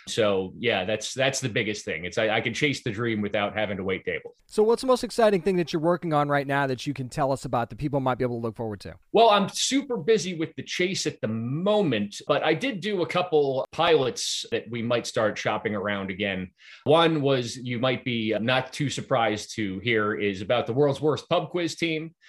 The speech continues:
Speaker 1: And then, uh, the other one is about the world's worst gym. So, uh, I, I sense a th-, I sense a, a theme there. But yeah, we're looking to get those, uh, back out and, uh, pitched around town.
Speaker 2: And Brad, before I let you go, I'm sure at some point there's going to be an Alex Trebek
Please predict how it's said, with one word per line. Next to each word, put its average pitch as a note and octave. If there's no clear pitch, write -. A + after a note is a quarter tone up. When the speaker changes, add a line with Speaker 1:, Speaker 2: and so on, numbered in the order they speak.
Speaker 1:
And B2
then, B2
uh, A#2
the A#2+
other C3
one B2
is A2+
about A2
the A#2
world's A#2
worst A2
gym. F#2+
So, G#2
uh, -
I, G2+
I G2+
sense A2
a F#2+
th-, -
I G2+
sense A#2+
a, A2
a A2
theme C3+
there. D2
But G#2+
yeah, G#2+
we're G2+
looking G#2+
to G2
get G2
those, F#2+
uh, F2+
back F#2
out F2+
and, F2
uh, E2+
pitched -
around F2
town. -
Speaker 2:
And C#3+
Brad, D#3+
before F#3+
I F#3
let F3
you F3
go, D#3+
I'm C#3+
sure G#3+
at G3+
some E3+
point D3+
there's C#3
going D3+
to C#3
be C#3+
an C#3
Alex C3+
Trebek C3